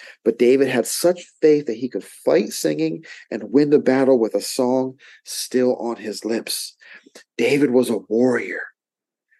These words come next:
but he was also a worshiper. And we need to have both aspects of that in our life. Yes, we get together, we worship,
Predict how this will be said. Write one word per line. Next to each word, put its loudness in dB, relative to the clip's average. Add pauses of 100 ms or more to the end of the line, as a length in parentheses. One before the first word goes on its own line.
(140)
but 0
he -2
was -4
also -2
a -4
worshiper. -6 (960)
And -10
we 0
need 0
to 0
have -6
both 2
aspects -4
of -12
that -4
in -12
our -12
life. -10 (760)
Yes, 0
we 4
get 4
together, 0
we -2
worship, 0